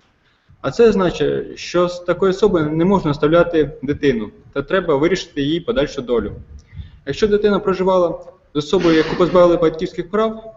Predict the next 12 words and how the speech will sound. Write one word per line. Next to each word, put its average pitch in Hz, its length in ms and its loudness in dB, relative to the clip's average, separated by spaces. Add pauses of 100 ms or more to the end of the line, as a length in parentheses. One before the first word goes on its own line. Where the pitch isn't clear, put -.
(760)
то 160 120 2
треба 175 280 0
вирішити 160 800 0
питання 190 460 0
про 151 200 2
їх 170 200 2
сумісне 170 440 0
проживання 165 520 0
в 139 140 -6
одному 156 420 2
житловому 160 400 0
приміщенні. 117 600 -4